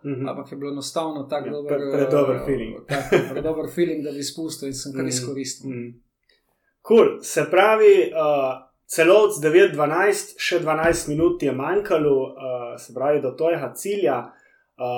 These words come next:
Speaker 1: pod devet ur. Ehm, tu se je pol dejansko, si, si ta cilj uresničil, ehm, in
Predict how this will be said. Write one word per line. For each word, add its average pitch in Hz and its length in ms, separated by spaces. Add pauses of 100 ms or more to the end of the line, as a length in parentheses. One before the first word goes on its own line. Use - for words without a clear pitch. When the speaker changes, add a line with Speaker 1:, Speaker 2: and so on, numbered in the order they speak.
(140)
Speaker 1:
pod 160 260
devet 165 320
ur. 202 180 (640)
Ehm, 139 500 (1120)
tu 226 100
se 202 120
je 170 140
pol 170 240
dejansko, 147 720 (300)
si, 165 360
si 147 240
ta 170 180
cilj 190 260
uresničil, 185 680 (280)
ehm, 135 540 (600)
in 151 580